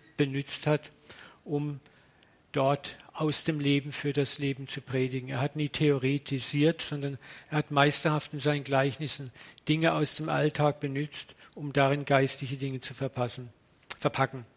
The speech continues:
Und <clears throat> unser heutiges Thema hat genau damit zu tun. Das Leben Davids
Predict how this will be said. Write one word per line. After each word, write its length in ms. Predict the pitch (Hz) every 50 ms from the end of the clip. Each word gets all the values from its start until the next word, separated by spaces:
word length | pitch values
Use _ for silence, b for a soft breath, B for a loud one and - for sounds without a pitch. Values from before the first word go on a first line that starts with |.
| B B B B B B B B B B B B
Und 380 | B - 160 160 160 156 - - -
<clears throat> 1000 | - 180 160 156 135 127 - - - _ _ _ _ _ _ _ _ _ _ _
unser 520 | - 160 165 - - 160 156 151 143 117 - - -
heutiges 500 | 156 160 165 160 175 156 160 156 - -
Thema 480 | - - 156 151 156 165 160 151 - -
hat 280 | 143 139 - - -
genau 320 | - 143 135 135 135 135 135
damit 320 | 131 123 123 127 127 -
zu 140 | - - -
tun. 340 | - 123 120 120 120 123 117 - _ B B B B B B B B B B B
Das 200 | - 139 - -
Leben 280 | 160 170 180 170 175
Davids 720 | 156 160 151 156 160 156 175 180 - - - - - -